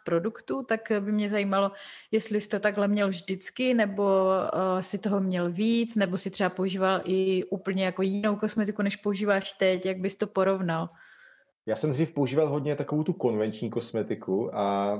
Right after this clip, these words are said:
Speaker 2: docela hodně jsem jí měl, když jsem byl třeba v pubertě.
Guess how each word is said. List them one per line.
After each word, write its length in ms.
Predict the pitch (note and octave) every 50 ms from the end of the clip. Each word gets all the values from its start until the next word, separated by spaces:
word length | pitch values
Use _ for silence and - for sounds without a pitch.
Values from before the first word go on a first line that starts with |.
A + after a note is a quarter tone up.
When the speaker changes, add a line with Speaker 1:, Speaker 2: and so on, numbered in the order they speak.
| G2+ -
Speaker 2:
docela 520 | A2 G#2 G2+ F#2 A2 G#2 - - C3 B2+
hodně 280 | B2+ B2 A#2+ A#2+ B2+ -
jsem 220 | - C3 B2+ B2+
jí 100 | C3 C3
měl, 240 | C3 B2+ C3+ C3+ C3+
když 140 | C3+ C3 -
jsem 160 | - C3+ C3
byl 120 | C3+ C3
třeba 180 | C3 - D3 C#3+
v 60 | -
pubertě. 640 | - B2+ G#2 B2 A#2+ A#2 A#2 - A2 G2+ A2+ C#3